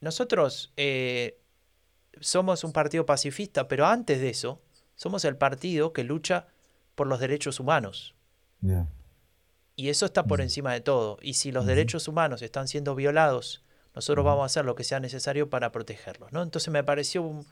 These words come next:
Speaker 1: un
Speaker 2: Bueno,
Speaker 1: frame
Speaker 2: también,
Speaker 1: superador, ¿no? En ese
Speaker 2: también
Speaker 1: sentido.
Speaker 2: Annalena dijo, "Sí, su-, nosotros, nuestro programa no está el envío de armas a ningún país, el mundo ha cambiado, nosotros no podemos, eh, no cambiar", ¿no? Que también es
Speaker 1: También.
Speaker 2: potente.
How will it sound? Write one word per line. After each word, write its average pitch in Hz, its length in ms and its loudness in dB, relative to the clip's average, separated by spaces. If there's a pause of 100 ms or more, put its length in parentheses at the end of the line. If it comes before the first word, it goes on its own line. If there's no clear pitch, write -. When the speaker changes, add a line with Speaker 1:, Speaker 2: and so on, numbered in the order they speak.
(360)
Speaker 1:
un 151 160 -4
Speaker 2:
Bueno, - 20 -
Speaker 1:
frame 165 280 6
Speaker 2:
también, 110 240 2
Speaker 1:
superador, 135 520 6
¿no? 127 180 -4
En 135 60 -6
ese 117 60 -8
Speaker 2:
también 113 240 8
Speaker 1:
sentido. 110 360 2 (200)
Speaker 2:
Annalena 113 460 4
dijo, 101 560 2
"Sí, 117 260 6
su-, 92 100 -6
nosotros, 101 400 -6
nuestro 107 320 -2
programa 123 260 8
no 123 100 2
está 113 180 2
el 113 60 0
envío 110 260 2
de 107 80 2
armas 113 260 0
a 107 60 -6
ningún 110 240 -6
país, 123 420 2 (220)
el 98 100 -2
mundo 117 220 6
ha 110 40 6
cambiado, 117 580 0
nosotros 95 300 -4
no 95 120 -6
podemos, 92 440 -10 (260)
eh, 87 280 -6
no 90 140 -6
cambiar", 82 380 -10 (320)
¿no? 127 180 -8 (580)
Que 92 80 6
también 87 240 -2
es 107 60 0
Speaker 1:
También. 113 220 -4
Speaker 2:
potente. 78 280 -10